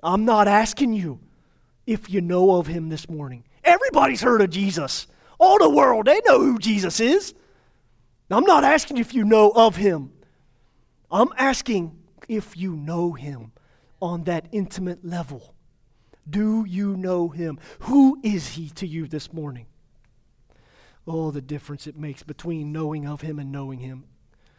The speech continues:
If I could invite the band back up. And, and band, Rod, if there's any way we could play that Jesus song again,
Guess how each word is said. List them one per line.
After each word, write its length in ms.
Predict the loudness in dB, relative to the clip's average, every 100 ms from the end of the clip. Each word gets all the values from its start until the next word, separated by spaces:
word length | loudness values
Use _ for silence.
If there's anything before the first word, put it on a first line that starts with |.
| _ _ _ -20 _ _ _ _ _ _ _ _ _ _
If 80 | -2
I 80 | -2
could 160 | -2 -6
invite 320 | -4 -4 -6
the 80 | -10
band 520 | -8 -8 -8 -12 -12
back 240 | -12 -10
up. 220 | -12 -12 _ _ _ _ _ _ _ _ _ _ _ _ _ -8
And, 240 | -8 -8 -10
and 240 | -12 -10 -4
band, 460 | -2 -2 -2 -4
Rod, 320 | -2 0 0 -2
if 80 |
there's 180 | -8 -4
any 180 | 0 0
way 200 | 0 0
we 140 | -2
could 160 | -6 -10
play 180 | -6 -6
that 220 | -6 -8
Jesus 360 | -8 -8 -6 -8
song 300 | -8 -8 -8
again, 420 | -6 -6 -6